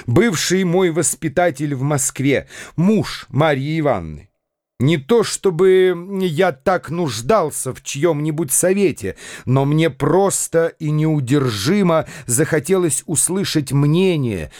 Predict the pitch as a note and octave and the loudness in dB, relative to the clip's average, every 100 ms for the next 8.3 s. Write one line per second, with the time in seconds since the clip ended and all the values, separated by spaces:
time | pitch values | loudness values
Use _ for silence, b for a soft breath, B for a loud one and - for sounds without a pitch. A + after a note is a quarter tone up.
0 | B C3 C#3 C3+ B2+ C#3+ C#3+ B2+ - G3 | B 0 2 0 0 0 -2 -2 -2 0
1 | G#3 F#3 F3+ C3 E3 - - D3+ D#3+ D#3 | 2 0 -2 -2 -2 0 0 0 0 -2
2 | C#3 A#2 G#2 - B B2 C3+ F3 E3 C3 | -4 -2 -2 -4 B -4 0 2 2 2
3 | E3 E3 B2 D#3 E3+ D3 - D#3+ - D#3 | 2 0 -4 -4 0 0 0 -4 -2 -4
4 | - D3+ E3 E3+ C#3+ D#3+ D#3 D#3 C#3 D#3 | 2 2 2 0 0 0 2 0 0 0
5 | F#3 D#3 - G2 D#2 b b b C#3+ C3 | 0 -2 -2 -6 -10 b b b 0 2
6 | C#3+ - - - C3+ G3+ F3 B2+ F#2 _ | 2 2 0 -2 0 0 0 -4 -8 _
7 | _ - C#3+ C3 B2 B2+ B2+ C#3+ C#3 C#3+ | _ 0 2 4 2 0 0 0 0 2
8 | A#2 - | 0 -4